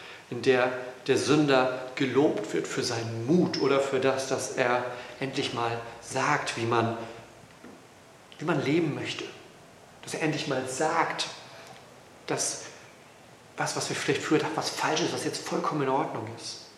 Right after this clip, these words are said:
Er sieht jede Tat, die wir auch manchmal dann verstecken wollen. Ja, es gibt ja nicht nur Sünden, wo wir heute sagen, alles ist cool, sondern es gibt ja auch immer noch Dinge, wo wir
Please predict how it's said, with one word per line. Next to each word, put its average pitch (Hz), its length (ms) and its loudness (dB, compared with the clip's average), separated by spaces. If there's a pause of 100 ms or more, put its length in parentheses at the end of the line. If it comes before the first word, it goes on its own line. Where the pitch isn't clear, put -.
(1400)
Er 143 100 4
sieht 175 320 2 (340)
jede 185 300 4
Tat, 170 420 4
die 139 160 2
wir 147 360 6
auch - 120 0
manchmal 151 220 2
dann 147 120 2
verstecken - 520 -2
wollen. 107 200 -2 (240)
Ja, 160 120 -6
es - 80 -6
gibt 170 120 4
ja 160 60 8
nicht 160 100 6
nur 165 100 8
Sünden, 151 240 6
wo 131 60 2
wir 131 100 6
heute 135 220 6
sagen, 127 240 2
alles 131 200 0
ist - 200 -8
cool, 214 120 6
sondern 120 160 4
es 120 60 -4
gibt 131 120 -2
ja 143 80 4
auch - 60 0
immer 143 140 4
noch 135 120 2
Dinge, 131 260 6
wo 120 120 0
wir 120 100 2